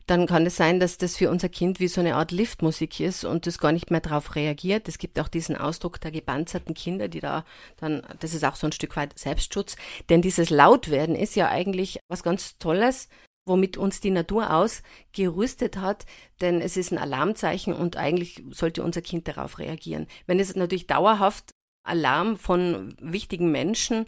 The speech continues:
stattfindet, dann werde ich das irgendwann mal nicht mehr verknüpfen mit, „jetzt muss ich aufpassen“, sondern da werde ich mich eher davor schützen, denn da ist ja keine Gefahr. Die Gefahr ist dann eher der, der Bezugsmensch. Und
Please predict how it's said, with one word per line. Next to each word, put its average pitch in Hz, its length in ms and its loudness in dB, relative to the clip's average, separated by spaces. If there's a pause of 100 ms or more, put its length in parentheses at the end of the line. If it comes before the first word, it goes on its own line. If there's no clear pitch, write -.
stattfindet, 233 720 0 (380)
dann 175 140 2
werde 165 160 2
ich 190 60 -10
das 190 180 -2
irgendwann 180 460 -2
mal 180 280 -2
nicht - 340 -6
mehr 156 180 -2
verknüpfen 170 540 -6
mit, 160 200 -2
„jetzt 165 200 -8
muss 170 180 -4
ich 151 160 -8
aufpassen“, 208 600 -6 (200)
sondern 175 260 0
da 151 80 -2
werde 156 120 0
ich - 80 -4
mich 170 180 -4
eher 135 140 0
davor 165 220 -2
schützen, - 420 -4
denn 156 200 -2 (140)
da 147 100 -2
ist 147 160 0
ja 127 100 -4
keine 131 220 -4
Gefahr. 151 280 -4
Die 165 80 0
Gefahr 147 280 0
ist 185 120 -2
dann 156 100 2
eher 143 220 -2
der, 151 260 0 (260)
der 170 80 -4
Bezugsmensch. 139 840 -4 (460)
Und 175 360 4